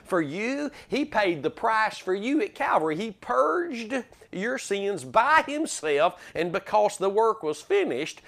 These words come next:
you trusted in that. He is seated at the right hand of the Father. Now, no matter what we do, whether we believe or not, he's seated at the right hand of the Father because he finished the work.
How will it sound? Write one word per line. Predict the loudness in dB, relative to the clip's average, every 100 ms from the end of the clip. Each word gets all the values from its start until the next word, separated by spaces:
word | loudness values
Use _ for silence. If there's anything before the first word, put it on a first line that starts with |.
| -12
you | 0 0
trusted | 2 6 6 6 2 0 2
in | 0 -2
that. | -4 -2 -2 -4 -14 -6
He | -2 2
is | 2 2
seated | 0 0 0 0
at | -2
the | -2
right | 0 0 0
hand | -2 -2
of | -4
the | -4
Father. | -4 -4 -6 -10 -20 -8
Now, | -2 2
no | 6
matter | 8 6 6
what | 6 6 6
we | 6 4
do, | 2 -4 -6 -16 _ _ _ _
whether | 4 6 6
we | 4
believe | 4 6 6 6
or | 6
not, | 6 8 6 4 -2 -20 -4
he's | 0 2
seated | 0 0 2 2 0
at | -4
the | -2
right | 0 0
hand | 0 0 -2
of |
the | -4
Father | -2 0 2 0
because | -2 -4
he | -2 -2
finished | 0 0 -2 -4
the | -6
work. | -2 -2 -2 -6